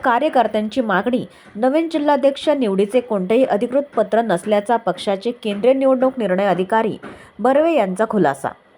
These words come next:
रिपब्लिकन पार्टी ऑफ इंडिया पक्षाच्या केंद्रीय निवडणूक निर्णय अधिकारी ॲडव्होकेट बी के बर्वे यांच्याकडे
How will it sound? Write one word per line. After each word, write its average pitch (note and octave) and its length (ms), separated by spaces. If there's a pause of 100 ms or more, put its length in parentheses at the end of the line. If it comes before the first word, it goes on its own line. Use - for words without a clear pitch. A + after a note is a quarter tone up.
(800)
रिपब्लिकन D4 640
पार्टी G3+ 380
ऑफ A#3+ 220
इंडिया F#3+ 320 (880)
पक्षाच्या G3 540
केंद्रीय A3 480
निवडणूक D#4+ 500
निर्णय A#3 320
अधिकारी G#3 500 (1400)
ॲडव्होकेट C#4+ 520
बी B3 220
के D4+ 160
बर्वे A3 300
यांच्याकडे G#3+ 640